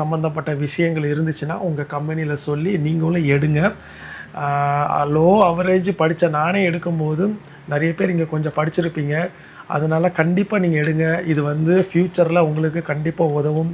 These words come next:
ஏன்னா பஹ்ரைன்ல ரூல்ஸ் அப்பப்போ மாறிக்கிட்டே இருக்கு. நாளைக்கு லைசன்ஸ் இருந்தா தான் எங்கேயும் போகலாம்னு சொல்லி ஒரு சிட்யுவேஷன் வரும்போது,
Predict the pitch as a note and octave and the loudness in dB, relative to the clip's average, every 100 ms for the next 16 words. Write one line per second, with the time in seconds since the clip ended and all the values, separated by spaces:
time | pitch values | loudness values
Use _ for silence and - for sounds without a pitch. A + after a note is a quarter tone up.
0 | D#3 D#3+ D3+ D#3 - F3 F3 E3+ D3+ E3+ | -4 -4 -4 -6 -4 -2 0 -2 0 0
1 | F3 D#3 - D#3 E3+ D#3 D3+ E3 E3 D#3+ | 0 -2 -4 -4 -2 -2 -2 0 -2 -4
2 | E3 D3 C#3+ E3 F3 - - - - D#3+ | -4 -4 -6 -6 -8 -10 -20 -16 -4 -2
3 | D#3+ D#3+ D#3 E3+ F#3+ F#3 E3+ E3 F3 F3 | -2 -2 -2 0 0 0 -2 -2 0 2
4 | F3+ F3 D#3 D#3 F3+ F3 E3+ E3 F3 F#3 | 2 0 0 0 -2 0 0 2 0 0
5 | E3+ F#3 F#3 D#3 - E3+ G3+ G3 F3 E3 | -2 -2 -2 -2 -6 -4 -2 -2 -2 -4
6 | D#3 E3 D#3+ E3+ | -4 -2 -2 0